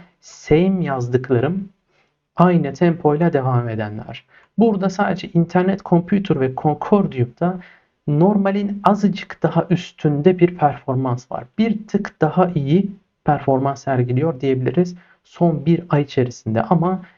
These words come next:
hepsi yine yeşil rengi alıyorlar. Aşağı yukarı aynı performansla devam var.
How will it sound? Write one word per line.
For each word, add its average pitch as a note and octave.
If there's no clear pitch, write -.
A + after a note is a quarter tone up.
hepsi F3+
yine E3+
yeşil D3
rengi C3
alıyorlar. C3
Aşağı C3+
yukarı B2+
aynı C3
performansla B2
devam B2
var. A2+